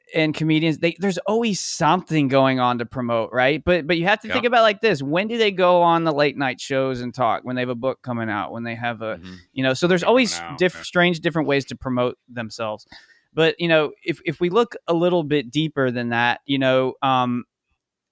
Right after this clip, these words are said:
Speaker 1: I, I, th-, I think it's a, it's, it, it, this is why it's so hard to break this stuff down,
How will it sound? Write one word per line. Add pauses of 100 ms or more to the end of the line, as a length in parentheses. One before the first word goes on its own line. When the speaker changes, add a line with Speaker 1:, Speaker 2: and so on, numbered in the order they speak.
Speaker 1:
I,
I,
th-,
I
think
it's
a,
it's, (340)
it,
it, (140)
this
is
why
it's
so
hard
to
break
this
stuff
down,